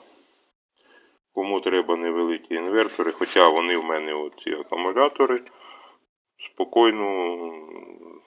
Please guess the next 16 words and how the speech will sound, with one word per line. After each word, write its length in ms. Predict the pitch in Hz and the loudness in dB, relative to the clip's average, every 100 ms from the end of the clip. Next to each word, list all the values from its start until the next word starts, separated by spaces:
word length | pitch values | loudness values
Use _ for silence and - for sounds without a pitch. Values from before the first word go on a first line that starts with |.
| - - - _ _ _ | -20 -20 -20 _ _ _
шість 640 | - - 104 95 - - - _ _ - - _ - | -12 -2 -2 -2 -6 -16 -20 _ _ -20 -20 _ -4
годин, 540 | 87 90 107 110 95 | 0 2 4 2 0
сім, 460 | - - 98 95 92 _ _ _ _ _ _ _ _ _ _ _ _ - 90 | -8 -6 -6 -6 -10 _ _ _ _ _ _ _ _ _ _ _ _ -20 -18
м, 300 | 82 80 78 | -14 -16 -6
холодильник 720 | - 92 90 113 117 113 95 | 0 2 2 0 0 -2 -4
двохмоторний, 920 | 98 101 107 104 113 104 101 98 90 85 | -6 -6 -6 -2 2 2 0 -6 -6 -6
і, 60 | |
значить, 440 | 85 82 - - - | -4 -6 -6 -12 -8
світло, 360 | 110 113 98 | -6 -6 -8
комп'ютер, 540 | 90 87 85 104 98 85 | -6 -6 -4 -4 -4 -6
ноутбук, 560 | 82 82 - 101 - - - - - - - - | -6 -8 -4 -6 -6 -14 -20 -18 -18 -20 -20 -6
це 120 | 82 | -4
все 280 | 73 - 104 | -4 -2 0
вони 300 | 90 80 82 | 0 -4 -10
тягнули 500 | - 80 78 80 78 | -10 -10 -10 -10 -12
спокійно. 600 | - _ - 78 73 | -16 _ -8 -8 -8